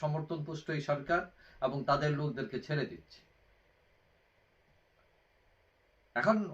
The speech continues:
সাধারণ মানুষ যেটা বুঝে যে এখন এমন একটা অবস্থা হয়ে গেছে যে রায় কি হইতে পারে এটা মানুষ আগেই বুঝে ফেলে, ঠিক আছে? এই যে জামাতে ইসলামের এক নেতা গতকাল মুক্তি পাইলেন, যার ফাঁসির আদেশ হয়েছিল, তো মানুষ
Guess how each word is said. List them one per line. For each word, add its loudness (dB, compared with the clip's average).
সাধারণ 4
মানুষ 6
যেটা 10
বুঝে 4
যে 4
এখন 2
এমন 4
একটা 6
অবস্থা 4
হয়ে 8
গেছে 2
যে 10
রায় 12
কি 2
হইতে 4
পারে 8
এটা 8
মানুষ 4
আগেই 6
বুঝে -2
ফেলে, -20
ঠিক 2
আছে? -6
এই 6
যে 10
জামাতে 8
ইসলামের 6
এক 6
নেতা 6
গতকাল 4
মুক্তি 0
পাইলেন, 2
যার 8
ফাঁসির 6
আদেশ 0
হয়েছিল, -4
তো -2
মানুষ 8